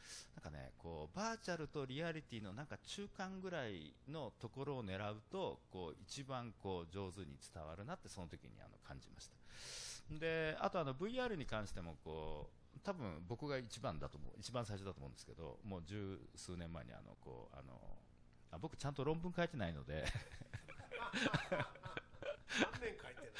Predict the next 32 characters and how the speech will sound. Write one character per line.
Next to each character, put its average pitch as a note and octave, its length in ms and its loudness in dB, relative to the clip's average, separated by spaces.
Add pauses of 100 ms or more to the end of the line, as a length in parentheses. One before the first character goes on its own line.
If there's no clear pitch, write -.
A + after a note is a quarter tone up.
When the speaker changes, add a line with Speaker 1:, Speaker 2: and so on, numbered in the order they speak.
(140)
Speaker 1:
そ - 100 8
う G#2 40 10 (160)
そ C#3+ 100 8
う - 40 8
そ - 180 4
う。 - 40 2 (380)
あ A#2 120 8
の、 A#2 340 8
あ A2+ 160 10
の、 A2 380 6
僕 C3 180 2
が C#3+ 100 8
一 C#3 180 2
番 C3+ 160 6
と - 80 2
か E2+ 80 4
言 E2+ 40 2
っ - 40 -4
て - 120 0
も、 F2 100 2
な E2 100 2
ん - 20 -10
か、 D2 120 0
空 G#2+ 220 6
手 A2 120 4
方 E2+ 220 2
な D2 100 2
ん D2 60 0
で D2 60 -4
す - 100 -6
け E2 100 -2
ど、 F2+ 260 2